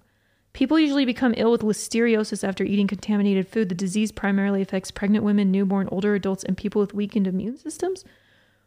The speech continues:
What foods are risky? Raw sprouts, raw milk,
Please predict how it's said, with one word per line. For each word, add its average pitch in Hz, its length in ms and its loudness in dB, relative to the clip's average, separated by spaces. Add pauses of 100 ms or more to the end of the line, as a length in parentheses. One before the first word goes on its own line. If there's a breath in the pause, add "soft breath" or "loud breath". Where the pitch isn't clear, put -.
(1300 soft breath)
What 220 260 -2
foods 233 280 0
are 196 140 -2
risky? - 640 -6 (1400)
Raw 196 300 0
sprouts, - 720 -6 (120)
raw 190 320 0
milk, 190 580 -2